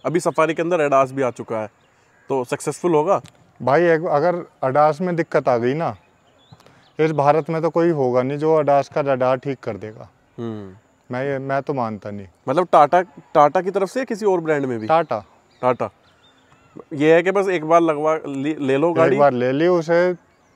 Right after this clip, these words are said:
Speaker 2: बस उसे ठुकने मत दो।
Speaker 1: हम्म।
Speaker 2: अगर एक बार ठुक गई ना, तो वो फिर जीवन भर दिक्कत ही करेगा।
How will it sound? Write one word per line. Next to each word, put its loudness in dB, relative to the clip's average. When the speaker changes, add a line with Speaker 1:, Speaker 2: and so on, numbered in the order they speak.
Speaker 2:
बस 2
उसे 0
ठुकने -2
मत -2
दो। -8
Speaker 1:
हम्म। -12
Speaker 2:
अगर -2
एक 4
बार 4
ठुक -4
गई 0
ना, -6
तो -2
वो 2
फिर 2
जीवन -4
भर -2
दिक्कत -6
ही -4
करेगा। -10